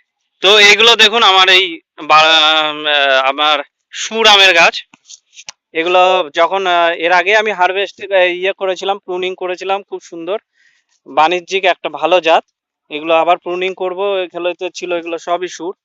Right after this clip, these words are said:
তো বারো মাসি যতগুলো জাত রয়েছে, তার মধ্যে আমার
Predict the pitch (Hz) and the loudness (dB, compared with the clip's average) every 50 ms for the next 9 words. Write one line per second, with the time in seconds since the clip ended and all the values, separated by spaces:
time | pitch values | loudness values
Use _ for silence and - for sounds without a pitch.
0 | _ _ _ _ _ _ _ _ _ _ - 160 160 165 160 151 160 165 175 202 | _ _ _ _ _ _ _ _ _ _ -8 -4 -2 -2 2 4 4 6 6 6
1 | 208 220 220 214 - 240 240 240 220 202 196 190 - 208 208 214 226 220 226 220 | 4 2 0 -2 -2 -4 -6 -6 -4 -4 -4 -4 -4 -6 -6 -4 -2 0 0 0
2 | 220 202 160 170 180 196 202 - 208 196 202 202 196 - 214 226 - - 180 175 | 0 -2 0 2 2 2 2 0 -2 -2 -2 -2 -2 -2 -4 -6 -4 -2 -2 -2
3 | 180 185 185 190 190 202 196 202 202 202 202 | -2 -2 -6 -6 -2 -2 -2 0 0 0 0